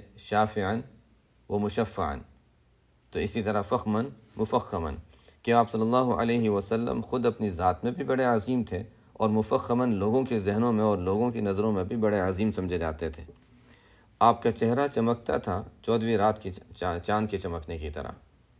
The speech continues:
فذکر الحدیث بطولہ، پھر پوری حدیث بیان کی، وہی ہند ابن ابی حالہ والی، جو کہ امام ترمذی نے اختصار کی وجہ سے یہاں چھوڑ دی۔ قال الحسن، حسن رضی اللہ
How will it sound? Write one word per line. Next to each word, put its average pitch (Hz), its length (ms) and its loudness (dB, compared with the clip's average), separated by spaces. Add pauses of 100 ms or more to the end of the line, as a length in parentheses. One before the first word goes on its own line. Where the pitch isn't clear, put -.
(220)
فذکر 127 300 0
الحدیث 87 380 -6
بطولہ، 90 680 -4
پھر 98 60 -4 (100)
پوری 92 180 -4
حدیث 85 280 -6
بیان 78 260 -6
کی، 87 140 -8
وہی 90 180 -2 (260)
ہند 95 160 -2
ابن 87 180 -2
ابی 82 160 -4
حالہ 85 260 -2
والی، 78 240 -4 (360)
جو 92 140 -2
کہ 98 200 -2 (200)
امام 92 220 -4
ترمذی 87 400 -4
نے 92 140 -2
اختصار 85 360 -6
کی 80 140 -8
وجہ 78 180 -4
سے 82 140 -6
یہاں 85 140 -6
چھوڑ 73 260 -8
دی۔ - 160 -16 (1400)
قال 113 200 6
الحسن، 104 440 -2 (960)
حسن 117 420 0
رضی 101 240 -2
اللہ 95 360 0